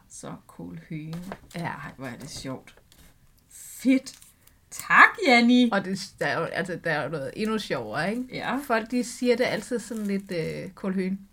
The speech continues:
Speaker 1: Ja.
Speaker 2: Så jeg troede først, at det hed koldhøne.
Speaker 1: Nå.
Speaker 2: Men det er jeg ikke den eneste, der tror.
Speaker 1: Kold høne.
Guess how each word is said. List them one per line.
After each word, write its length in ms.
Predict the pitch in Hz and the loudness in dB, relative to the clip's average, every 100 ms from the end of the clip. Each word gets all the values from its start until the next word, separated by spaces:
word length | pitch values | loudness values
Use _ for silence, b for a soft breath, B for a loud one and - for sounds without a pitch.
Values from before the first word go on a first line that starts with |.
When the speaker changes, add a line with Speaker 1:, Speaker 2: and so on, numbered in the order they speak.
| _ - _ _ _ | _ -20 _ _ _
Speaker 1:
Ja. 160 | 214 208 214 b b b _ | -4 -4 -4 b b b _
Speaker 2:
Så 140 | - | -4
jeg 340 | 202 196 202 208 - - | 2 4 4 0 -4 -18
troede 560 | - - 214 233 269 285 | -12 -4 0 2 2 0
først, 580 | - 170 196 202 - B B B B _ - | 0 0 0 -2 -14 B B B B _ -6
at 140 | 202 202 | -4 -2
det 220 | 202 196 196 | 0 0 -2
hed 180 | 226 208 - - | -2 -4 -6 -10
koldhøne. 720 | - 208 214 247 247 285 359 - _ b b b b b | -4 -2 0 4 4 2 -2 -12 _ b b b b b
Speaker 1:
Nå. 180 | 247 262 339 392 415 403 392 - _ - | -2 -2 -2 -4 -6 -8 -12 -20 _ -6
Speaker 2:
Men 280 | 208 208 202 | -2 0 2
det 140 | 247 | 2
er 40 | |
jeg 80 | 247 | 2
ikke 100 | 269 - | 0 -6
den 100 | 277 | -10
eneste, 440 | - 240 294 285 285 | -6 0 0 -2 -4
der 80 | 226 | -6
tror. 400 | - 165 143 - _ _ | -6 -8 -8 -12 _ _
Speaker 1:
Kold 300 | 269 277 202 | -6 -6 -4
høne. 460 | 226 226 214 240 | -4 -4 -4 -6